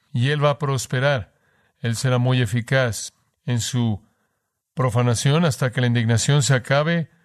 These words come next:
para que aquello que ha sido decretado se cumpla. Él dura tres y medio años hasta que la furia de Dios acaba con él y después se termina. Versículo treinta y siete, una nota muy interesante.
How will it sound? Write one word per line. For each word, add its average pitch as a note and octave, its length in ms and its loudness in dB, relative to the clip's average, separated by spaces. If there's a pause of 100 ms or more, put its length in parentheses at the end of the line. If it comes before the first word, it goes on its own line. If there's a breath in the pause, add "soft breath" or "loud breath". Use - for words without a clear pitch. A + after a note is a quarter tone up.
(720 soft breath)
para B2 280 0
que C3 160 -2
aquello E3+ 600 -2
que C3+ 220 0
ha C#3+ 100 2
sido C#3+ 200 -4
decretado B2+ 840 -2 (140)
se - 240 -6
cumpla. A2+ 480 -2 (480)
Él C3 140 -2
dura C3+ 180 0
tres C#3+ 240 -2
y C#3+ 40 2
medio C#3 300 4
años G#3 280 0
hasta C3+ 240 -2
que A#2+ 60 0
la A#2 120 2
furia D3+ 360 -2
de B2 120 0
Dios C3 380 0
acaba B2+ 360 0
con A#2+ 220 -2
él D#3+ 160 2
y - 20 0
después B2+ 420 -2
se B2+ 200 0
termina. A#2 460 2 (440 loud breath)
Versículo C3 360 2
treinta B2 280 2
y A#2 40 2
siete, D3+ 400 0
una B2 440 2 (100)
nota B2 240 0
muy B2+ 140 2
interesante. A#2 680 0